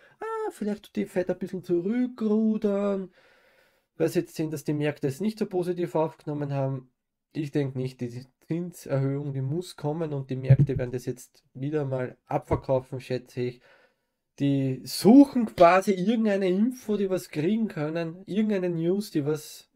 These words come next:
zum Abverkaufen bewegen. So schaut das momentan aus, so ist der Trend auch momentan. Wir sind zwar jetzt bei einigen bei starken Unterstützungen angekommen, aber es braucht nur wirklich so eine,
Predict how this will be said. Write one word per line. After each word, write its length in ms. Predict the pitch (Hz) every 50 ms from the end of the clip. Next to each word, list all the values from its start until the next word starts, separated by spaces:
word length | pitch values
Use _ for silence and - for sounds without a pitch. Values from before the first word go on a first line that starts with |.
| _ _
zum 280 | - - 156 151 - -
Abverkaufen 760 | - 151 180 180 - - 185 - - 151 131 131 - - 151 139
bewegen. 440 | 151 135 123 123 120 117 120 117 - - - - _ _ _ _ _
So 280 | _ 175 185 214 208
schaut 260 | - - 185 165 165 170
das 160 | 160 - -
momentan 460 | 160 156 156 156 156 143 139 131 127
aus, 420 | 131 143 170 196 - - - - _ _ _ _ _ _ _ _ _ _
so 640 | - - - 165 170 170 165 165 165 160 156 - _
ist 240 | - 139 131 - -
der 120 | 190 -
Trend 340 | - 139 143 143 - 277 277
auch 180 | 220 220 -
momentan. 640 | - 165 170 180 185 180 175 165 160 151 151 156 151 - _ _ _ _ _ _ _ _ _ _ _ _
Wir 100 | 151 143
sind 260 | 139 - 170 170 -
zwar 180 | - - 160 156
jetzt 220 | 151 - - -
bei 180 | - 143 - -
einigen 440 | - 135 139 151 156 - 147 143 131
bei 220 | 143 135 135 135
starken 340 | 131 - 147 139 135 - 143
Unterstützungen 680 | 139 131 143 135 - - 185 - - - 160 147 139 143
angekommen, 600 | 143 147 165 170 170 - - 156 156 156 156 147
aber 180 | 143 135 135
es 160 | 135 127 131 -
braucht 460 | - - 135 139 147 160 - - _ -
nur 500 | 147 147 160 175 185 190 185 180 175 175
wirklich 400 | 160 156 160 160 160 151 - -
so 120 | - 160
eine, 240 | 156 151 151 151 143